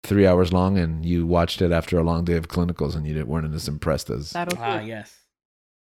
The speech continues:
Speaker 2: What do you
Speaker 3: I think that's what it was.
Speaker 2: Before we close this Best Picture, uh, discussion, what's your, do you guys have, like, a favorite Best Picture movie win ever? Like, a movie that you really love that won Best Picture that you're like, "Yeah, I'm really glad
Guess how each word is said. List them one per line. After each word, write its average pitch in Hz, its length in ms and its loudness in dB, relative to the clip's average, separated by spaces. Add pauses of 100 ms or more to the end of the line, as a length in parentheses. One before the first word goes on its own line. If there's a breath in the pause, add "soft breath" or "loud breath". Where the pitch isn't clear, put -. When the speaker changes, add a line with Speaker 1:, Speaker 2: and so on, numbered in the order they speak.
Speaker 2:
What 233 120 -4
do 262 60 -2
you 269 120 -4 (260)
Speaker 3:
I - 100 -8
think 180 160 -4
that's 139 220 -2
what 123 100 -8
it 101 60 -10
was. 92 200 -14
Speaker 2:
Before 226 240 -4
we 240 100 -2
close 214 200 -4
this 196 120 -6
Best 185 180 -6
Picture, 175 480 -6 (480)
uh, 165 240 -10 (1040)
discussion, 175 580 -6
what's 196 240 -4
your, 196 460 0
do - 220 -6
you 185 40 0
guys 196 180 0
have, 180 120 0
like, 180 160 0
a 175 60 -2
favorite 175 480 0
Best - 280 -4
Picture 170 580 -2 (500)
movie 170 480 2
win 165 540 2
ever? 185 340 -2 (1200)
Like, 170 120 -8
a - 20 0
movie 175 200 0
that 170 120 0
you 170 80 -2
really 160 200 0
love 156 200 -6
that 165 80 -4
won 170 140 -8
Best 170 180 -10
Picture - 180 -14
that - 80 -10
you're - 140 -8
like, - 180 -16
"Yeah, 214 140 -8
I'm - 80 -10
really 185 200 -6
glad - 280 -12